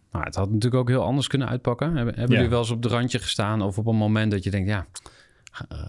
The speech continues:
Speaker 1: willen we verder? Ga, ga, gaat dit de goede kant op? Zijn we, eh, willen, willen we eigenlijk wel door?
Speaker 2: Ehm, je hebt er wel eens gehad. En zeker toen, eh, corona natuurlijk kwam.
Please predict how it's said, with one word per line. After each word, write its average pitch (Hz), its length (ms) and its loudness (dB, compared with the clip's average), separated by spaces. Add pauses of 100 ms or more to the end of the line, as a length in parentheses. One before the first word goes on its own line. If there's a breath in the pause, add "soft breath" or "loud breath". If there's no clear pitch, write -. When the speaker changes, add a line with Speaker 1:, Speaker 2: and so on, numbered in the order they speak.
(840)
Speaker 1:
willen 117 220 4
we 123 100 4
verder? 98 520 0
Ga, 110 240 -2
ga, 107 300 -2
gaat 113 220 -2
dit 117 140 -2
de 120 60 -2
goede 120 220 0
kant 131 320 -2
op? 90 160 -2
Zijn 98 220 0
we, 101 120 -2 (100)
eh, 101 960 -2
willen, 117 280 0
willen 127 200 2
we 127 60 0
eigenlijk 107 240 -4 (160)
wel 123 100 2
door? 90 220 0 (580 loud breath)
Speaker 2:
Ehm, 117 680 2
je 117 340 -2
hebt 127 120 0
er 135 80 0
wel 123 120 2
eens 113 120 -2
gehad. - 280 -2
En 123 100 -2
zeker 123 240 0
toen, 123 260 0
eh, 113 260 0
corona 113 400 2
natuurlijk 127 360 0
kwam. 147 300 -2